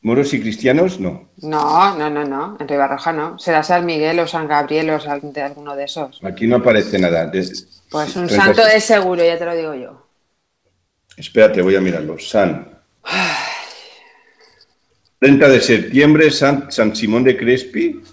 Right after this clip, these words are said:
Speaker 2: Pues pon veintinueve y lo harán hoy, o veintinueve, treinta o lo que sea. Yo creo que debe de ser San Miguel o algo de eso,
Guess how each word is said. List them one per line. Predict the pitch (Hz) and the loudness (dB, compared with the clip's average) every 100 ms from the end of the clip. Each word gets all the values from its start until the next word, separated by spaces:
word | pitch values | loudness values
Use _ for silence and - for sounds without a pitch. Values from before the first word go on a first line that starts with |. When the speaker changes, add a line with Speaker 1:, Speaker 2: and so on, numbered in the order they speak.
| _ _ | _ _
Speaker 2:
Pues | 208 - | -2 0
pon | 196 185 | 0 0
veintinueve | 185 175 180 180 180 185 180 | 0 0 -4 -2 2 2 4
y | 175 170 165 | 2 -2 -4
lo | - 180 | -6 -4
harán | 170 165 165 | -2 -4 -6
hoy, | 185 190 139 _ | -6 -8 -10 _
o | 160 156 156 | -14 -12 -10
veintinueve, | 165 156 151 170 170 | -10 -10 -8 -4 -4
treinta | 170 170 165 180 | -4 -6 0 0
o | 165 | 0
lo | 156 | -4
que | 147 | -8
sea. | 160 139 117 _ | -8 -8 -8 _
Yo | 147 180 | -6 -4
creo | 180 185 | -2 -2
que | 175 170 | 0 0
debe | 165 160 | 0 -2
de | 156 | -4
ser | 175 165 - | -8 -12 -12
San | 156 139 | -12 -10
Miguel | 143 139 139 127 | -8 -6 -4 -4
o | |
algo | 120 101 92 | -6 -10 -14
de | 87 | -16
eso, | - - | -20 -20